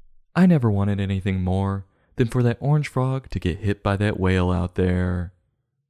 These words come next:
I can tell you what the author was going for with this, but I think he did the opposite. His goal was to shame readers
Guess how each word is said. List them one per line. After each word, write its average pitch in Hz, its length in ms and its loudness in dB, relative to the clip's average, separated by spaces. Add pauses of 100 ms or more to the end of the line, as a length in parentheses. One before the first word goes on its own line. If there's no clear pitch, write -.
(920)
I 208 120 2
can 185 140 4
tell 107 200 2
you 107 100 0
what 98 140 0
the 92 140 -2
author 92 280 -2
was 95 160 -2
going 90 320 0
for 87 160 -2
with 87 160 -4
this, 92 400 -2 (560)
but 165 120 2
I 170 60 4
think 202 260 0
he 151 160 -6
did 92 320 -4
the 92 160 -2
opposite. 90 640 -4 (840)
His 147 160 4
goal 170 280 4
was 143 140 0
to 92 100 -2
shame 98 360 0
readers 101 460 -2